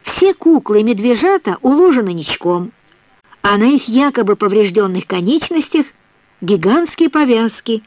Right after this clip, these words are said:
из туалетной бумаги. У иных из кукол корь, о чём свидетельствует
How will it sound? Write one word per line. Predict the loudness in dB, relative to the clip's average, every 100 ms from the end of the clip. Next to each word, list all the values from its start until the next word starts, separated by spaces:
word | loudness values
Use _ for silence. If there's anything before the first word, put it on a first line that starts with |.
| _ -4
из | -4
туалетной | -2 0 0 -2 -4
бумаги. | -4 -4 -4 -6 -8 -12 -14 _ _ _ _ _ _ _ _ _ _ _ _ _ _ _ _ _ 0
У | 2
иных | 2 2 0 2
из | 0 -4
кукол | -2 -2 0 -2
корь, | 0 0 2 0 -6 _ _ _ _ -2
о | -2
чём | 0 -2
свидетельствует | 0 0 2 0 -2 -2 -2